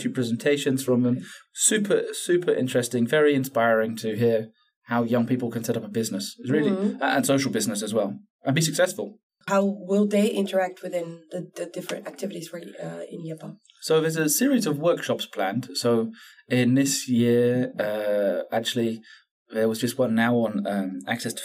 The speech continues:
Speaker 1: finance for,
Speaker 2: Mm-hmm.
Speaker 1: for social entrepreneurship. And next year, there's going to be another two. Um, one on, uh, social entrepreneurship, which is very important, as Julian mentioned, or mentions, um,
Speaker 2: <laughs>
Speaker 1: depending on where this goes in the podcast.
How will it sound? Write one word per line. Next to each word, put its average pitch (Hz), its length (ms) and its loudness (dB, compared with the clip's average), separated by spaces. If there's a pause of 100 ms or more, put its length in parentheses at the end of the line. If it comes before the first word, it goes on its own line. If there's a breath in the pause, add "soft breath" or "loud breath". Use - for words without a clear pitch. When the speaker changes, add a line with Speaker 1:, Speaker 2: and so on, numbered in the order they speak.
(120)
Speaker 1:
finance 190 380 2
for, 151 220 0 (160)
Speaker 2:
Mm-hmm. 214 60 0 (360 loud breath)
Speaker 1:
for 131 220 4
social 139 300 -2
entrepreneurship. 147 600 0
And 123 160 4
next 160 300 0
year, 151 120 2
there's 131 200 2
going 120 160 2
to - 120 -6
be 101 40 -6
another 104 260 -6
two. 220 380 2 (480 loud breath)
Um, 113 440 2
one 117 160 4
on, 107 160 0 (140)
uh, 95 300 -4
social 165 280 0
entrepreneurship, 135 480 0
which - 160 -6
is 90 160 -6 (140)
very 98 240 -2
important, 151 320 -2
as - 100 -2
Julian 98 340 -6
mentioned, 180 380 0 (460 loud breath)
or - 80 -8
mentions, 127 540 -6
um, 131 440 4 (400)
Speaker 2:
<laughs> - 440 -12
Speaker 1:
depending 110 320 -2
on 104 60 0
where 104 100 2
this 98 140 -2
goes 110 220 2
in 107 60 -8
the 101 60 -6
podcast. 165 480 0